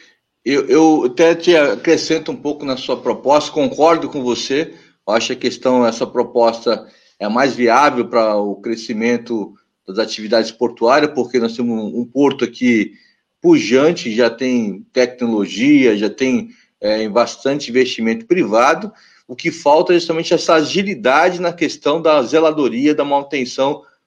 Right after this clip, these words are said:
do canal na questão pública. Então,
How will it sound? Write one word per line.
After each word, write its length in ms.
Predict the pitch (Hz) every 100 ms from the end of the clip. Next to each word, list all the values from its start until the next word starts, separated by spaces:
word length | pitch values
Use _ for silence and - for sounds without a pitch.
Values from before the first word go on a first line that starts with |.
| _
do 100 | 131
canal 680 | - 135 117 123 135 151 - _ _
na 80 | 120
questão 720 | 120 131 - - 139 143 135 -
pública. 400 | 151 123 98 107
Então, 420 | 101 139 147 160